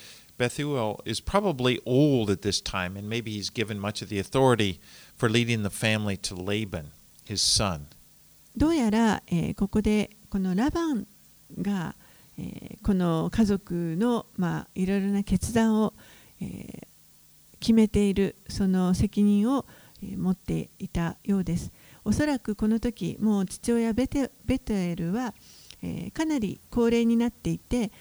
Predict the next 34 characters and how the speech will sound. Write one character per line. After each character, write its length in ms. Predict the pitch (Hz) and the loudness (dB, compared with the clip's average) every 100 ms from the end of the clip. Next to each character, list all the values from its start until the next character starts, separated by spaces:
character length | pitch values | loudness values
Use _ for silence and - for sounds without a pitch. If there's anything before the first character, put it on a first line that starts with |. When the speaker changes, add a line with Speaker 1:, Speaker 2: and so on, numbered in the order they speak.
| - | -8
Speaker 2:
様 260 | - 269 311 | -2 0 2
々 240 | 349 269 | 0 2
な 160 | 208 180 | 2 0
こ 140 | 185 | -2
の 80 | 180 | 0
家 200 | 180 185 | 0 0
の、 300 | 180 175 - - - | 2 0 -2 -8 -6
あ 120 | 170 | -4
の、 300 | 170 151 147 - - - - - _ - | -2 -4 -6 -10 -20 -20 -20 -20 _ -4
長 200 | 294 285 | 0 0
と 120 | 202 | 0
し 80 | 190 | -2
て 120 | 277 | 0
の 120 | 214 | -2
権 300 | - 233 233 | 0 0 0
威、 100 | 202 - _ _ _ - | -2 -6 _ _ _ -8
権 300 | 254 233 208 | -2 2 2
威 80 | 220 | 2
を 260 | 277 240 - | -2 -4 -8
こ 100 | - | -8
の 320 | - - 202 - | -8 -8 -10 -4
ラ 120 | 269 | 0
バ 120 | 302 | 2
ン 80 | 262 | 0
に 180 | 180 - - - - | -2 -4 -14 -12 -6
譲 200 | 180 247 | -2 -2
っ 60 | |
て 140 | - 240 | -4 -6
い 60 | |
た 140 | - 254 | -4 -4
と 100 | 185 | -6
考 120 | - - | -6 -8
え 100 | |
ら 100 | - | -10